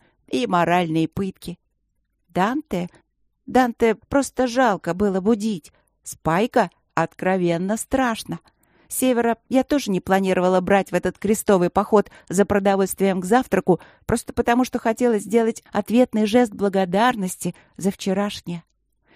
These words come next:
А вчера суровый некромант повёл себя подкупающе решительно. Вручил мне коробку, полную его извинений. Оказывается, я оставила ту на кухне.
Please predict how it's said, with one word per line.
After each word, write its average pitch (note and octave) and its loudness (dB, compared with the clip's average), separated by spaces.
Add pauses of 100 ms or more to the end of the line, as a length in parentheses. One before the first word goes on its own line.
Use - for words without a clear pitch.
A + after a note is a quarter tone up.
(140)
А E3 -12
вчера F3 -4 (200)
суровый F#3+ 2
некромант F3+ -2 (320)
повёл D#3+ 0
себя G3+ -2 (160)
подкупающе G3+ -4
решительно. E3+ -6 (400)
Вручил F3+ 0
мне F3+ -2
коробку, F#3 0
полную F3+ 2
его F#3+ 2
извинений. F#3 -2 (280)
Оказывается, G3+ -6
я G3+ 0
оставила A3 0
ту G#3 -6
на G3 -2
кухне. F#3 -4